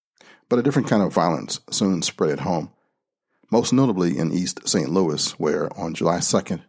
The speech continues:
nineteen seventeen, the rumor that a black man had killed a white man resulted in the murder of nine whites and hundreds of blacks, not to mention half a million dollars of property damage. Things weren't much better in the South. On August twenty-third,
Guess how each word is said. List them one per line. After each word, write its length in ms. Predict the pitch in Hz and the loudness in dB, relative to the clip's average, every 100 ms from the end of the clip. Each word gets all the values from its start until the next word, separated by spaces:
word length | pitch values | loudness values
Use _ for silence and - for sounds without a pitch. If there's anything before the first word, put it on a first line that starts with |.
| - | -8
nineteen 460 | 82 85 - 92 | -6 -6 -4 -4
seventeen, 520 | - 104 92 - 90 - _ _ - | -2 -2 -2 -4 -6 -8 _ _ -4
the 100 | 95 | 0
rumor 340 | 113 123 95 | 2 2 0
that 140 | - 80 | -2 -4
a 40 | |
black 260 | 80 95 92 | 0 0 2
man 160 | 80 78 | -2 -4
had 180 | 80 | -8
killed 240 | - 107 104 | -4 -2 0
a 40 | |
white 240 | 95 101 78 | 0 0 0
man 280 | 71 - - _ - | -2 -6 -14 _ -8
resulted 420 | - 95 90 87 | -2 0 0 0
in 80 | 87 | 0
the 60 | 92 | 0
murder 280 | 98 95 | 2 2
of 100 | 87 | 0
nine 360 | 82 87 104 104 | 0 0 2 2
whites 300 | 87 92 - | 2 0 -2
and 160 | - - | -6 0
hundreds 380 | 123 95 - | 2 2 0
of 100 | - | -4
blacks, 380 | 78 82 82 - - - - | 0 0 0 -6 -10 -20 -4
not 180 | 82 82 | -2 0
to 80 | 82 | 0
mention 320 | 87 - 80 | 0 0 -2
half 340 | 101 85 - | 0 -2 -2
a 80 | - | -2
million 280 | 87 80 - | 0 -2 -2
dollars 320 | - - - | -4 -4 -6
of 120 | - | -8
property 340 | - - - - | -6 -6 -6 -8
damage. 380 | 69 - - - _ _ _ _ _ _ _ - | -8 -8 -12 -20 _ _ _ _ _ _ _ -2
Things 240 | 90 82 | -2 0
weren't 160 | 80 87 | 0 0
much 220 | 76 - | -2 0
better 220 | 87 73 | 0 0
in 60 | 80 | -2
the 60 | |
South. 300 | - 85 80 - _ _ - | 0 0 0 -6 _ _ -4
On 120 | 82 | -2
August 380 | - 92 82 - | 2 2 0 0
twenty-third, 600 | 98 80 - 95 82 - | 0 0 2 2 2 -2